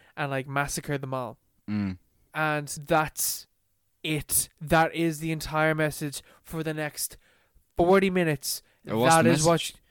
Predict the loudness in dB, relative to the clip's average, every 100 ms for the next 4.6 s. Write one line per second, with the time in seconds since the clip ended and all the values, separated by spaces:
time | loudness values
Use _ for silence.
0 | _ _ _ -4 0 0 0 -6 -4 -4
1 | -4 -6 -4 -6 -8 _ _ -6 -2 0
2 | -2 0 2 2 0 -2 2 4 4 2
3 | 0 -6 -4 -4 -4 -10 -16 -6 2 2
4 | 4 2 2 2 0